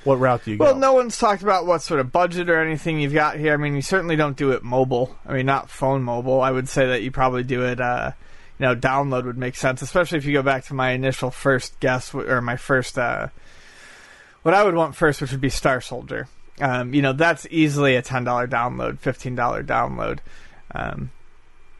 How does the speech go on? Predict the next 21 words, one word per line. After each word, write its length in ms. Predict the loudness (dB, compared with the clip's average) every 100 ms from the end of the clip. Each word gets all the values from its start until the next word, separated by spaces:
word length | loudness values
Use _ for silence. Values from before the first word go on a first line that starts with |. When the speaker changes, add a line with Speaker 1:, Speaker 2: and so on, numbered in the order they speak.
| -20 -10 -4
Speaker 1:
I 80 | 0
think 180 | 2 0
you 80 | -2
could 140 | 0
easily 500 | 0 0 0 0 -2 -8 -20 -20 -20 -18 -4
put 140 | 0
out 100 | 0
a 40 | 2
Bomberman 540 | 2 2 2 0 0
game, 300 | 0 -2 -4 -10 -20 -20 -10
put 180 | -6 -2
it 60 |
on 120 | -2 -2
the 60 |
Wii 240 | -4 -4 -4
U, 220 | -4 -4
make 160 | -6 -10
it 80 |
a 40 | -10
party 400 | -6 -6 -6 -6
game. 320 | -8 -8